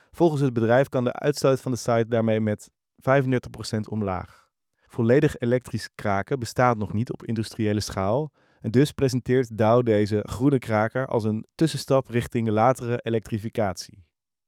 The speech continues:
"Het tweefaseplan voor verduurzaming was helemaal niet slecht," zegt Roel Adriaansens,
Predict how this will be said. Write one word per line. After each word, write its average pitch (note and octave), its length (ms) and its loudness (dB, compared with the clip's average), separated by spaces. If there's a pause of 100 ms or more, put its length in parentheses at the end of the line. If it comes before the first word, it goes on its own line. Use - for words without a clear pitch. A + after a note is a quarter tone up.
"Het - 160 -8
tweefaseplan C3 800 2
voor A#2 220 -2
verduurzaming B2 640 2
was A#2 240 0
helemaal B2+ 400 -2
niet A#2+ 140 -4
slecht," - 640 -6
zegt - 260 -6
Roel G#2 280 0
Adriaansens, F#2+ 720 -6